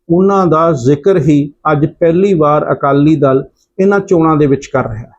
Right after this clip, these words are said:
ਕੁਰਬਾਨੀ ਦੀ ਗੱਲ ਕਰ ਰਿਹਾ ਹੈ ਕਿਉਂਕਿ ਸਾਹਮਣੇ ਵੀ ਵੋਟਾਂ ਕੁਰਬਾਨੀ ਦੇ ਨਾਮ ਤੇ ਹੀ ਮੰਗੀਆਂ ਜਾ ਰਹੀਆਂ ਹਨ, ਧਰਮ ਦੇ ਲਈ ਕੁਰਬਾਨੀ ਦੇ।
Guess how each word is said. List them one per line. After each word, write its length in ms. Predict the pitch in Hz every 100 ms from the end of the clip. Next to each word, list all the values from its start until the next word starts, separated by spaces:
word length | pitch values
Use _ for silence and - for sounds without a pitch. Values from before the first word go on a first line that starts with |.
| _ _ - - - _
ਕੁਰਬਾਨੀ 500 | 175 160 165 175 196
ਦੀ 200 | 208 185
ਗੱਲ 180 | 170 165
ਕਰ 220 | 165 143
ਰਿਹਾ 200 | 165 170
ਹੈ 220 | 156 156
ਕਿਉਂਕਿ 600 | 156 _ _ 165 160 185
ਸਾਹਮਣੇ 540 | 175 - 165 196 208
ਵੀ 100 | 185
ਵੋਟਾਂ 460 | 165 143 143 156 147 160 _ _
ਕੁਰਬਾਨੀ 540 | 160 143 151 151 175
ਦੇ 240 | 170 160 170
ਨਾਮ 400 | 170 143 151 160 -
ਤੇ 80 |
ਹੀ 120 | 160 160
ਮੰਗੀਆਂ 380 | 147 131 135
ਜਾ 220 | 123 117 117
ਰਹੀਆਂ 220 | 127 123
ਹਨ, 140 | - _ _ _ _ _
ਧਰਮ 320 | 170 165 175
ਦੇ 120 | 175 180
ਲਈ 240 | 160 165
ਕੁਰਬਾਨੀ 580 | - 175 147 143 123 117
ਦੇ। 180 | -